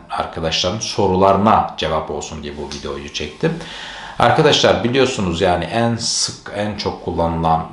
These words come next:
steroid, e, testosteron dediğimiz bir, e, steroid, bir, e, e, testosteron etken yani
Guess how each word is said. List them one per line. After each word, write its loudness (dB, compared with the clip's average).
steroid, -4
e, -12
testosteron -2
dediğimiz -6
bir, -6
e, -4
steroid, -4
bir, 0
e, 2
e, 6
testosteron 2
etken 2
yani -2